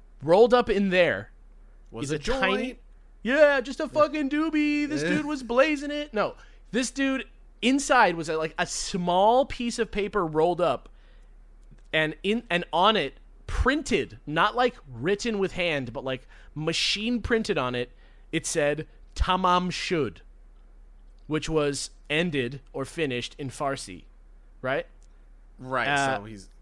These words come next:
Speaker 2: so in a way, like, he's done.
Speaker 1: Yeah, so that was in his po-, that was in his pants. And eventually, what people found out was that's the closing words of a book of poetry that's, like, really popular, kinda like,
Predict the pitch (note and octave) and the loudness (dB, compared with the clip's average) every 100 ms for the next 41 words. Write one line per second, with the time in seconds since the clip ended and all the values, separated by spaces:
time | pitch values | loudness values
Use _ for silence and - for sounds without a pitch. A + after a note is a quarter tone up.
0 | - - B2+ B2 A#2 B2 A#2+ A2+ G#2+ - | -20 -16 -12 -8 -4 0 0 -2 -8 -8
1 | A#2+ F#2 A#2+ G2+ D#2+ C#2 - - - - | -14 -10 -10 -10 -14 -20 -20 -20 -20 -20
2 | - - G#3 - - G3+ F#3 B3 G#3+ G#3+ | -20 -2 2 2 0 2 4 4 0 -2
3 | A3 - - G#3 G3 F#3 G#3+ B3+ A#3 - | -4 -2 -2 -2 0 2 2 2 -2 -4
4 | G3+ F3 A#2+ - - - - - - G3 | -4 -4 -4 -10 -14 -20 -20 -12 -2 0
5 | F#3+ F#3+ F3+ B3 D4 A#3+ F#3+ F#3+ F3 F3 | 0 0 2 2 2 0 0 -2 -4 -6
6 | F#3 - G3 F#3+ A3 F#3+ D#3+ G3 - A#3 | -8 -2 0 4 6 4 2 0 0 -8
7 | - - D#3+ F#3 G3+ F#3+ D#3 F3+ E3+ D#3 | -6 -2 0 2 0 -2 0 0 0 -2
8 | D#3 - - - - - D3+ D#3 B2 F#3+ | -6 -12 -14 -20 -14 -4 -2 -2 -2 -6
9 | F#3 D3+ - G#3 A3+ A3 E3 D3 C#3+ G#2+ | -4 -6 0 2 2 0 -4 -6 -6 -8
10 | D3 C#3 D#3+ D#3 - D3 C#3+ F3+ F#3+ G3 | -8 -4 -2 -2 -2 -2 0 -2 -4 -6
11 | - C#3+ C#3 C3 A#2+ | -6 -6 -4 -6 -8